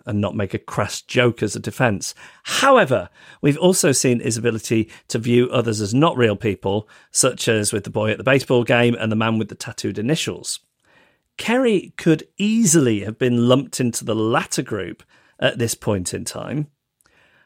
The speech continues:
But I was struck by how genuinely kind he was to Kerry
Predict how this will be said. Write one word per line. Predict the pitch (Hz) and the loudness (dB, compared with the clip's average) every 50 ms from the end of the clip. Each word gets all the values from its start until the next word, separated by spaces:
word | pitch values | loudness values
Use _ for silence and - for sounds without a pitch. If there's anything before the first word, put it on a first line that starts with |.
| _ _ | _ _
But | - 139 | -2 2
I | - 156 | 2 4
was | 147 131 - | 4 4 2
struck | - - - - 240 - 160 - | 0 0 0 0 0 0 0 0
by | - 147 139 | 0 2 2
how | 131 123 143 143 - | 2 0 0 -2 -2
genuinely | 123 110 - - 156 170 190 185 180 170 160 139 131 127 127 120 | -4 -6 0 2 2 4 4 2 2 2 2 0 0 0 -2 -4
kind | - - 147 156 156 139 123 | 0 2 2 4 4 2 2
he | 123 | 0
was | 110 104 98 - | -2 -2 -4 -6
to | - - | -10 -8
Kerry | - - 98 95 - 113 - | -6 -6 -4 -4 -6 -8 -10